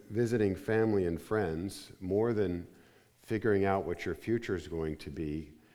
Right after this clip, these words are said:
there is a journey which exclusively focuses on God. As a follower of Jesus, this journey with God is the most important trip that you will ever take.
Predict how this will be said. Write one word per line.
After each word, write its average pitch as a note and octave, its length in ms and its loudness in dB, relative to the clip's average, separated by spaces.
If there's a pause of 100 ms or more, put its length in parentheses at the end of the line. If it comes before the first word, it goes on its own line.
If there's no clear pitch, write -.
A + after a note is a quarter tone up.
(140)
there G2+ 180 2
is F2+ 120 -2
a F2 40 -4
journey E2+ 600 0 (160)
which F2 460 -6 (420)
exclusively G2 840 -2
focuses E2+ 840 -4 (460)
on D2 280 -6
God. D#2+ 260 -4 (1300)
As E2+ 140 -6
a E2+ 60 -6
follower A#2+ 500 4
of E2 80 -2
Jesus, F#2+ 640 -2 (260)
this B2 220 -2
journey A2+ 460 2
with D#2+ 260 -2
God F2+ 500 -2
is G#2 140 -4
the G2 100 -2
most A2 420 0
important F#2 440 -2
trip D#2 420 -6
that F2+ 120 -8
you F2+ 160 -4
will E2+ 140 -4
ever E2+ 200 -4
take. E2 460 -6